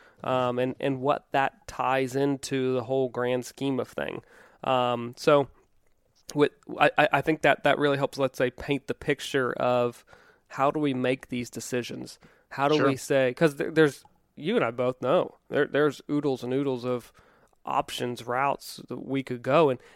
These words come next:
Speaker 1: and truthfully, too, um, I, I,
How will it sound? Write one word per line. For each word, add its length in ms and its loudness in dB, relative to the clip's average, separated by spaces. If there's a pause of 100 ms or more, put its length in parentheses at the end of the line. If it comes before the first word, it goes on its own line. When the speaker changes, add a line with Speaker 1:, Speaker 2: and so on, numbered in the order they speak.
Speaker 1:
and 220 4
truthfully, 440 0
too, 440 0 (360)
um, 640 0 (1120)
I, 200 -4
I, 140 2